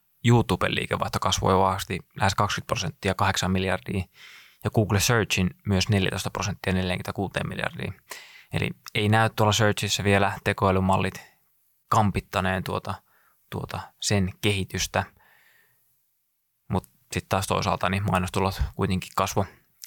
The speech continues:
vähemmän kuin Metalla, Googlella ylipäätänsä. Että siinä mielessä hävinnyt ainakin jollekin markkinaosuutta.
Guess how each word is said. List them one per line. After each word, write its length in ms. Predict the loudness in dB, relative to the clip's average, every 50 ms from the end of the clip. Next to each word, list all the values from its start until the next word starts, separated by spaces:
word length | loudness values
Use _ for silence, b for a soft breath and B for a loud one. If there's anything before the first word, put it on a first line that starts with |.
| -4 -2
vähemmän 340 | 0 0 2 2 2 0 0
kuin 120 | 0 0
Metalla, 360 | 0 0 0 0 -2 -2 -4
Googlella 460 | -6 -8 -10 -8 -6 -4 -4 -2 -4 -4 -6 -6
ylipäätänsä. 680 | -6 -4 -4 -2 -2 -2 -2 -2 -2 -2 -2 -2 -2 -4 -6 _ -20 -20 -20
Että 220 | -12 -8 -8 -8 -8 B B B B B B B
siinä 220 | -6 -4 -2 -2
mielessä 340 | 0 0 0 0 0 0 2
hävinnyt 360 | 2 4 4 4 4 2 0 -4 -10 B B B B B B B B B B B B B B
ainakin 280 | 0 2 4 4 4 4
jollekin 360 | 4 4 4 2 0 0 0
markkinaosuutta. 840 | 0 0 -2 -2 -2 -2 0 0 -2 -4 -6 -8 -6 _ -2 -2